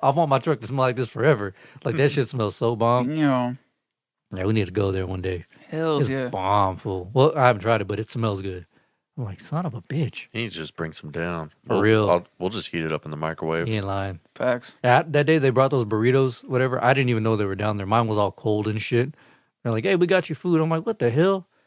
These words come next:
Speaker 1: You don't think maybe you could have told me <laughs> about this shit? I was hungry than a bitch."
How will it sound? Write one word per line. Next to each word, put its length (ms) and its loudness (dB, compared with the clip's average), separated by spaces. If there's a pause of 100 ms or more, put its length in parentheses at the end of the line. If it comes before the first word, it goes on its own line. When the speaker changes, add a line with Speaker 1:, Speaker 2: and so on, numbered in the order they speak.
(380)
Speaker 1:
You 100 0
don't 80 -2
think 140 0
maybe 200 0
you 60 -2
could 120 2
have 60 -6
told 220 4
me 60 6
<laughs> 0 -
about 300 6
this 180 -4
shit? 140 -2
I 40 0
was 160 2
hungry 280 4
than 100 2
a 20 -2
bitch." 380 4